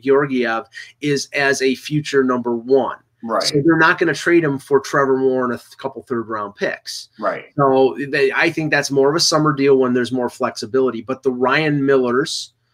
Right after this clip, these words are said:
Speaker 1: you know, one and a quarter million dollars, or, you know, Calvin Pickard or whoever, whatever backup out there that's making less than a million dollars,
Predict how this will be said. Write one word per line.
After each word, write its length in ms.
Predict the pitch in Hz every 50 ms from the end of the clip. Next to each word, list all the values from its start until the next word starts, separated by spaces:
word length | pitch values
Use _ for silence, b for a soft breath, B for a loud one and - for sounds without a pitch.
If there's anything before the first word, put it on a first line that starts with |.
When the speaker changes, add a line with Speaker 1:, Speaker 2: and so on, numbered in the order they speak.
| _ _ _
Speaker 1:
you 80 | - 139
know, 200 | 135 131 127 127
one 440 | 127 123 117 131 127 127 147 147 147
and 80 | 151
a 60 | 151 147
quarter 400 | 151 - 156 151 147 143 143 139
million 360 | 139 139 135 135 135 131 131
dollars, 560 | 127 123 123 123 123 123 123 123 131 131 -
or, 600 | - 120 127 127 123 123 123 123 123 123 120 - b b b b b b b b b b _
you 120 | 127 131
know, 340 | 127 123 123 120 120 120 117 -
Calvin 420 | - - 143 127 131 127 135 131 127
Pickard 560 | - - 151 139 - 135 127 127 127 123 117
or 180 | 123 127 127
whoever, 360 | 120 127 139 135 131 127 135 123
whatever 460 | 143 147 151 160 160 160 156 151 147
backup 440 | 131 - 135 135 139 135 - 135 -
out 220 | 120 123 131 127
there 140 | - 131 127
that's 180 | 127 120 - -
making 260 | 131 127 120 127 123
less 200 | 123 127 123 -
than 120 | - 123
a 20 | 120
million 260 | 123 120 120 120 120
dollars, 500 | 123 156 175 170 156 143 135 131 - -